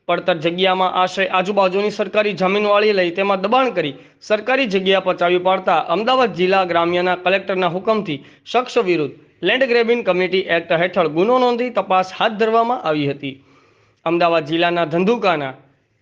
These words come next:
છસિયાણા ખાતે ગઈકાલ બપોરે બાર વાગ્યા જિલ્લા કલેક્ટર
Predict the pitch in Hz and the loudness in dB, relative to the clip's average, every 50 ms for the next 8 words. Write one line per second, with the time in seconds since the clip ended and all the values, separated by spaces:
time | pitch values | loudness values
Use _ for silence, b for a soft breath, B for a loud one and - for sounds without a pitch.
0 | _ _ _ _ _ - - 202 196 196 247 247 262 262 262 254 247 - 175 165 | _ _ _ _ _ -10 -6 -6 -4 -2 0 0 0 2 0 0 0 0 -2 0
1 | - 160 135 - - - _ _ - 160 170 180 175 180 185 180 180 180 175 170 | 0 -2 -4 -4 -8 -20 _ _ -4 -2 -2 0 2 2 2 2 2 2 -2 0
2 | 175 185 180 180 175 175 170 175 185 190 190 185 185 190 185 190 190 190 190 190 | 2 2 2 2 2 2 2 0 2 2 2 0 0 0 0 0 0 0 0 -2
3 | - - _ _ _ _ _ _ _ _ _ _ _ _ - 151 165 208 247 277 | -8 -16 _ _ _ _ _ _ _ _ _ _ _ _ -10 -4 -2 0 2 2
4 | 262 - 262 185 170 160 151 - 160 156 | 0 0 0 -2 -2 -2 -2 -4 -6 -6